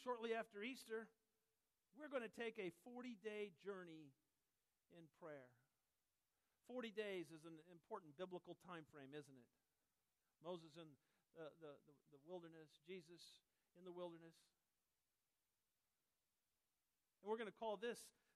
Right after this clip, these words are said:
the powerful life of passionate prayer. We're still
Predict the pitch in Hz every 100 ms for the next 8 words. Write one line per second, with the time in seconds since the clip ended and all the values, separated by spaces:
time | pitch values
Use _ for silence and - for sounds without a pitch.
0 | - 202 - 226 240 254 254 - 247 247
1 | 170 180 170 165 - - _ 170 147 _
2 | - 196 180 185 175 170 _ _ _ _
3 | _ - 127 107 - _ _ _ _ _
4 | _ _ _ _ _ _ _ _ _ _
5 | _ _ _ _ _ _ _ _ _ _
6 | _ _ 156 -